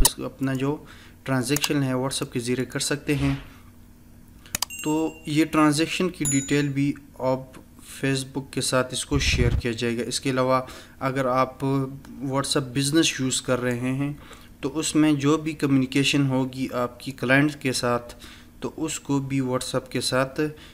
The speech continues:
शेयर किया जाएगा, जिसमें आप जिस तरह की ईमेल एड्रेस है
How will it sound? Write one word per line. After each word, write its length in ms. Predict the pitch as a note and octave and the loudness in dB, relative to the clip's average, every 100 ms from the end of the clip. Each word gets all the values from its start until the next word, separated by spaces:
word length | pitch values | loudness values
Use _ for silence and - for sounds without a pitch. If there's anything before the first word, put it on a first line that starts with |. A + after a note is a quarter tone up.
| - | -4
शेयर 300 | - C#3 C3+ | 0 0 0
किया 280 | - C#3+ D3 | 0 2 2
जाएगा, 420 | C3+ B2+ B2 B2 | 4 2 2 0
जिसमें 480 | B2+ C3+ C#3 - A#2+ | 0 -4 -6 -4 0
आप 440 | B2+ B2+ - - - - | 0 0 -6 -16 -20 -12
जिस 240 | C#3 B2+ - | -8 -8 0
तरह 160 | C3+ | 0
की 180 | C3 - | 0 -6
ईमेल 340 | C#3+ D3+ D3+ C#3 | -2 0 2 2
एड्रेस 500 | C3 B2 C3 C#3 - | -2 -2 -2 0 0
है 400 | B2 B2+ B2+ - | -2 -2 -6 -20